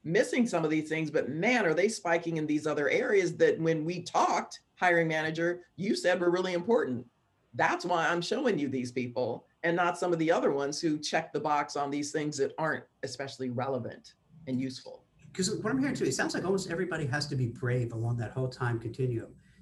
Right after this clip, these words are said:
Speaker 2: you know?
Speaker 1: Yeah,
Speaker 2: They can't
Speaker 1: everybody.
Speaker 2: tell their story and, and, and their narrative. And if they're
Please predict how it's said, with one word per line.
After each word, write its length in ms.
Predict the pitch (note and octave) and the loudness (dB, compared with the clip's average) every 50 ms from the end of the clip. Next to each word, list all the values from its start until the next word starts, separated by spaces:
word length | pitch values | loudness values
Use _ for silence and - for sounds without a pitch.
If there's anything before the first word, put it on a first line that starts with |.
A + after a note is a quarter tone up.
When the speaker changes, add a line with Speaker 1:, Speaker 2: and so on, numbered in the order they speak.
| - - - | -20 -10 -6
Speaker 2:
you 80 | B2+ A#2+ | -2 -2
know? 160 | A#2+ B2 B2+ | 0 0 0
Speaker 1:
Yeah, 80 | C3+ - - _ _ _ - | -2 -4 -8 _ _ _ -10
Speaker 2:
They 60 | - C3 | -6 -2
can't 120 | F3 - | 0 0
Speaker 1:
everybody. 300 | - D#3+ - B2+ A2+ - _ _ _ _ - | 0 0 0 -2 -4 -6 _ _ _ _ -6
Speaker 2:
tell 100 | D3+ C#3+ | -4 -2
their 140 | C3+ C3 B2 | 0 -2 -2
story 540 | - - - D#3+ D3 D3+ D3+ D3+ D3 C3 B2 | -2 -4 -4 -4 -2 -2 -2 0 0 0 0
and, 160 | A#2+ B2+ C3 - | -2 -2 -4 -4
and, 240 | C3+ A#2+ A#2 A#2+ - | -4 -4 -4 -4 -4
and 120 | C3 A#2 A2+ | -4 -4 -2
their 100 | A2+ A#2 | 0 0
narrative. 380 | C3+ D3 D#3 D#3+ D#3 D3+ C#3+ | 0 0 0 0 0 -2 -2
And 100 | C#3 A#2 | -2 -4
if 120 | A#2 A2+ - | -4 -4 -4
they're 160 | B2 A#2 | -4 -4